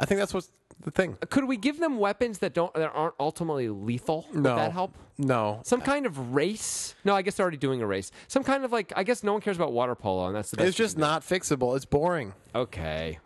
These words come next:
Speaker 2: All right. Let's, uh, let's move on then.
Speaker 1: Okay.
Speaker 2: To a less boring question or a less boring sport. The Hall of Fame game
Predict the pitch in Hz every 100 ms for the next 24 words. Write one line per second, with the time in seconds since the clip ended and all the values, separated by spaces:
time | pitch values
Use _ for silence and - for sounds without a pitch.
0 | - 107 92 71 _ _ - 196 220 -
1 | 240 226 214 - 233 185 165 170 170 170
2 | 151 147 147 - - - 151 147 - 147
3 | 160 - 160 156 151 147 147 - 160 156
4 | - 120 143 143 160 143 113 - 95 85
5 | _ - - - - _ _ 151 175 277
6 | - 220 277 240 113 82